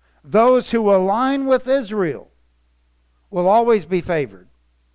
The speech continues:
And you think about all of these other places, Iran, Iraq, would, that would love to come in and overthrow Israel. They cannot do it because God is protecting them. And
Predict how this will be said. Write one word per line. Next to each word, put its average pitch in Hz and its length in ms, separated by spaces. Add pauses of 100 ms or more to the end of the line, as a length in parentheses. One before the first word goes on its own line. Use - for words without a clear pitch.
(880)
And 208 200
you 269 100
think 277 320
about 175 380
all 262 320
of 202 120
these 233 220
other 226 240
places, 202 680
Iran, 196 720
Iraq, 170 640 (300)
would, 202 280
that 208 200
would 185 200
love 226 440
to 240 80
come 226 300
in 190 120
and 170 180
overthrow 226 560
Israel. 185 420 (180)
They 175 160
cannot 262 640
do 202 180
it 196 120
because 175 380
God 180 560
is - 160
protecting 156 540
them. 113 100 (320)
And 240 520